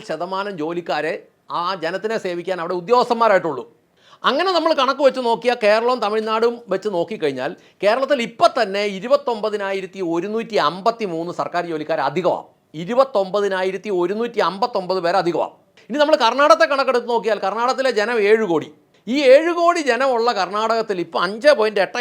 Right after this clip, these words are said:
എട്ട് ലക്ഷം ഉദ്യോഗസ്ഥന്മാരേ ഉള്ളൂ. അവിടെ നിലവിൽ ഒരു രണ്ട് പോയിന്റ് എട്ട് നാല് ലക്ഷം കൂടെ, രണ്ട് ലക്ഷത്തി എൺപത്തിനാലായിരം വേക്കൻസികളൂടെ ഉണ്ട്. അത് ഫില്ല് ചെയ്യണമെന്നും പറഞ്ഞ് അവർ ഗവൺമെൻറ് വാശി പിടിച്ചോണ്ടിരിക്കുക. ഫില്ല് ചെയ്യുകയാണെങ്കിൽ പോലും എട്ട്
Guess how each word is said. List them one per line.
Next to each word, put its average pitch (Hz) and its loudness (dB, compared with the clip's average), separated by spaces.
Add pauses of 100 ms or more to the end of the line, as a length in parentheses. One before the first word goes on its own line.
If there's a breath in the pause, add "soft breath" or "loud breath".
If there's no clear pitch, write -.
എട്ട് - -2
ലക്ഷം 170 -2 (160)
ഉദ്യോഗസ്ഥന്മാരേ 214 -2
ഉള്ളൂ. 208 2 (1040 soft breath)
അവിടെ 262 4
നിലവിൽ 285 4
ഒരു 254 2
രണ്ട് 226 -2 (120)
പോയിന്റ് 233 0
എട്ട് 226 -6 (160)
നാല് 202 -2
ലക്ഷം 185 -4
കൂടെ, 175 -4
രണ്ട് 190 -6
ലക്ഷത്തി 214 -4 (100)
എൺപത്തിനാലായിരം 208 -4
വേക്കൻസികളൂടെ 202 -2 (100)
ഉണ്ട്. 165 0 (140)
അത് 190 2
ഫില്ല് 214 -6
ചെയ്യണമെന്നും 214 0
പറഞ്ഞ് 208 -2
അവർ 202 -2
ഗവൺമെൻറ് 202 -2
വാശി 190 0
പിടിച്ചോണ്ടിരിക്കുക. 175 -4 (340 loud breath)
ഫില്ല് 349 -2
ചെയ്യുകയാണെങ്കിൽ 262 0
പോലും 247 0
എട്ട് 277 -2